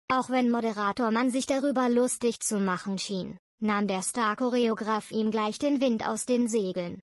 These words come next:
Punkt. Zwischen akrobatischen Höchstleistungen und dem Show-Olymp. Punkt. Seiner Erfahrung nach würden genau diese Tanzgruppen akrobatische Höchstleistungen vollbringen.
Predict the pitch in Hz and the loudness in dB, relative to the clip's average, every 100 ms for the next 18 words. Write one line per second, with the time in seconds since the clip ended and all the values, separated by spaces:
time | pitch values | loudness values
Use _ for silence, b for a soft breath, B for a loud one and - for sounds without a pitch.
0 | - 226 196 190 - 208 196 214 196 214 | -8 -2 -2 -4 -6 -4 -2 -2 -2 -4
1 | - 214 185 185 196 - 240 220 269 262 | -4 -2 -2 -4 -4 -2 0 2 2 2
2 | - 247 226 220 226 214 208 226 233 226 | -2 -2 -2 -2 -2 -2 -2 -2 0 0
3 | 226 254 233 262 269 277 285 - 254 220 | 0 2 4 4 4 2 0 -2 -2 -2
4 | - 240 214 214 240 - 226 190 185 185 | -4 -2 -2 -2 -4 -4 0 0 -2 -2
5 | 196 220 214 214 208 196 220 233 233 247 | -2 -2 -2 -2 0 0 2 2 2 0
6 | 247 226 240 - 208 170 - - 185 - | 0 -2 -2 -2 -4 -4 -8 -8 -8 -2
7 | 233 - 220 233 202 185 180 269 247 262 | 0 0 -2 -4 0 -2 -2 -2 -2 0
8 | 247 269 247 - 233 220 - 220 208 220 | 2 2 0 -2 -2 -2 -2 -2 -2 -2
9 | 220 226 233 214 175 175 | -4 -2 -2 0 -2 -6